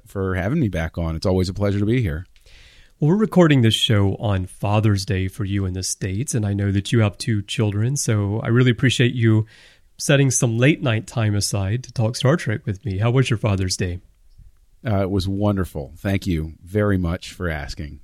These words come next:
Speaker 1: Uh, yeah, I got a, uh, Superman card, which, gotta admit, it started getting a little dusty in the room.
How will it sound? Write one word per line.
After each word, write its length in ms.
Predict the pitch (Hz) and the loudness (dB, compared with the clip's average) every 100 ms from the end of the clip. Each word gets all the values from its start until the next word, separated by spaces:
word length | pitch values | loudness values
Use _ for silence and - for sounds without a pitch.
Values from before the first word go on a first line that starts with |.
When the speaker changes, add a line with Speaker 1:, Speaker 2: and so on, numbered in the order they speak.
| - | -6
Speaker 1:
Uh, 240 | 92 90 | -2 0
yeah, 280 | 90 92 82 | 0 0 -2
I 120 | 80 | -4
got 280 | 85 87 - | -4 -4 -2
a, 300 | 92 82 82 | -4 -2 -2
uh, 40 | |
Superman 560 | 80 - 107 101 82 78 | -2 -2 0 0 -2 -6
card, 320 | - 82 73 80 | -8 -6 -6 -8
which, 400 | 78 - - - _ _ _ - | -8 -10 -14 -20 _ _ _ -6
gotta 200 | 123 117 | 0 0
admit, 260 | 107 110 92 | 2 2 0
it 120 | 92 - | -4 -10
started 240 | - 113 | -2 2
getting 180 | 101 101 | 2 2
a 40 | |
little 160 | 101 92 | 2 2
dusty 380 | 87 90 - 85 | 0 -2 -2 -4
in 80 | 78 | -6
the 100 | 80 | -6
room. 280 | 80 69 | -6 -8